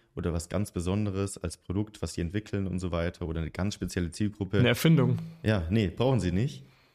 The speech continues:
Speaker 1: Das ist das Schöne. Es ist wirklich für jeden einfach datengetrieben etwas da.
Speaker 2: Ja.
Speaker 1: Du kannst einfach loslegen, analysieren. Du brauchst voll keine Idee. Das Einzige, was du brauchst,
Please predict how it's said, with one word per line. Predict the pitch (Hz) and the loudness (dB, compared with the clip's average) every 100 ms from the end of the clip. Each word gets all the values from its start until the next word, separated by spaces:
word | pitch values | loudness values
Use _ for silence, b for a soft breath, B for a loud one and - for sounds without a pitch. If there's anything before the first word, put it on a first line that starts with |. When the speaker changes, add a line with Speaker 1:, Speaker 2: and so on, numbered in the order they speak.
| b _ | b _
Speaker 1:
Das | 101 - | -6 -4
ist | 101 | -4
das | |
Schöne. | - 135 123 107 127 143 | 0 2 2 2 -2 -2
Es | 101 | -6
ist | 101 - | -4 -6
wirklich | 131 131 - | -4 -6 -4
für | 92 | -4
jeden | 87 101 131 147 151 151 | -2 0 0 0 -2 -2
einfach | 92 90 85 | -2 -2 -4
datengetrieben | 90 107 - 113 101 - 92 90 92 92 - - _ - | -2 -2 -2 -4 -4 -6 -4 -2 -2 -4 -8 -18 _ -8
etwas | 98 104 - | -4 -4 -2
da. | 85 78 - | -2 -2 -2
Speaker 2:
Ja. | - | -2
Speaker 1:
Du | |
kannst | - 120 - | -2 -2 -2
einfach | 85 | -2
loslegen, | 90 139 - 101 104 110 110 b b | 0 0 0 -2 -2 -4 -8 b b
analysieren. | - 90 85 87 110 117 120 b b | 0 0 0 0 0 0 -2 b b
Du | 87 | -4
brauchst | 120 147 - | 0 0 2
voll | 95 | 0
keine | 90 87 | 2 0
Idee. | 87 90 110 143 - | 2 0 0 -2 -6
Das | 98 | -6
Einzige, | - 113 - 101 | -2 -2 0 -2
was | 90 | -4
du | - | -4
brauchst, | 85 104 117 - | -2 -2 -4 -14